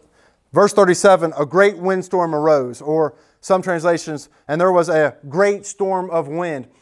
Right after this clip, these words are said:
This is basically some hurricane force wind stirring up some waves. This is a big, bad, brutal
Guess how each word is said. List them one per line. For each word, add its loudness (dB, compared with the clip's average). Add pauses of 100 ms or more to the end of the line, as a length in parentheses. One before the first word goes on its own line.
(160)
This -6
is -4
basically -4 (400)
some -8
hurricane -2
force -6
wind -4
stirring -4
up 0
some -10
waves. -2 (260)
This -4
is -6
a -2
big, 2 (280)
bad, 6 (280)
brutal 0